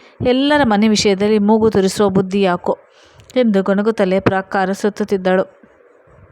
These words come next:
ಅದೇ ಸಮಯಕ್ಕೆ ಬೆಳಿಗ್ಗೆ ಸಿಕ್ಕಿದ ಹುಡುಗನಿಗೆ ಡಿಕ್ಕಿ ಹೊಡೆಯುವವಳಿದ್ದಳು.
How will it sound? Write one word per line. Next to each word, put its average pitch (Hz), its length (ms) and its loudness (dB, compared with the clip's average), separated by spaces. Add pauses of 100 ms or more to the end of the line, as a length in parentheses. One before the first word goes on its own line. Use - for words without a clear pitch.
(520)
ಅದೇ 233 240 0
ಸಮಯಕ್ಕೆ 208 640 0
ಬೆಳಿಗ್ಗೆ 226 300 0
ಸಿಕ್ಕಿದ 202 380 -4
ಹುಡುಗನಿಗೆ 190 720 0 (440)
ಡಿಕ್ಕಿ 277 320 -2
ಹೊಡೆಯುವವಳಿದ್ದಳು. 196 840 2